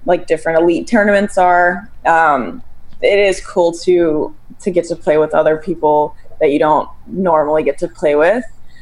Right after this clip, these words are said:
Um, and I think that's, eh, that's just what, it's, it's what makes dodgeball fun anyway. Like, you get, you get to play with and learn from and, and pick the brains of,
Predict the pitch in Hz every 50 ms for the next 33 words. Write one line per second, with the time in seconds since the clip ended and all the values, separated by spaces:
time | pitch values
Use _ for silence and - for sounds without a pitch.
0 | - - - - - 170 170 160 160 151 127 123 117 - - - - - - -
1 | - - - - - - - - 190 214 233 240 - 285 277 269 262 - 220 214
2 | 208 208 - - - - - - - - - - - - - - - - - -
3 | - - - - 53 52 - - - - 180 190 202 202 208 240 233 - - 226
4 | 240 - - 220 214 - - 208 - - 220 - 262 220 208 247 247 240 - -
5 | 208 208 208 - 233 214 214 - - 190 185 208 214 180 143 135 - - - -
6 | 175 202 208 202 180 156 139 120 117 - 165 160 170 - 196 196 175 - 190 196
7 | 190 - - - - - - - - - - - - - - - - - 202 214
8 | 180 208 196 180 - - 196 - - - 196 196 196 196 190 190 175 180 - -
9 | - - - - - - - - - - - - - - - - - 180 180 180
10 | 175 175 180 170 170 185 185 190 185 180 190 - - 196 180 175 175 175 175 143
11 | 135 160 165 165 160 151 - - - 170 165 160 - - - 190 185 - - 175
12 | - 180 180 170 170 175 175 175 180 - 165 165 160 156 147 147 -